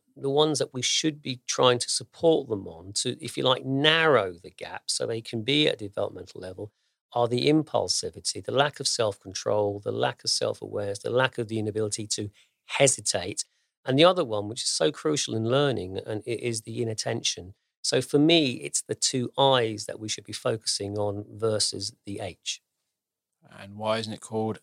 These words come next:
Speaker 2: A I H I then?
Speaker 1: I, I think there's a,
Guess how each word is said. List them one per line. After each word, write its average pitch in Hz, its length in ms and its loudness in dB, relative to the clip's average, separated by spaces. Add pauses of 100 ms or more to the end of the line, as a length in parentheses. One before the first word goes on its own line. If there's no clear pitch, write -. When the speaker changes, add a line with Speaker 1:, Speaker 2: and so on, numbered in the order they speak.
(100)
Speaker 2:
A 107 160 0
I 107 220 -4
H 117 220 -4
I 123 140 -2
then? 160 280 -2 (300)
Speaker 1:
I, 185 640 4
I 147 220 6
think - 460 2
there's 135 380 6
a, 131 240 8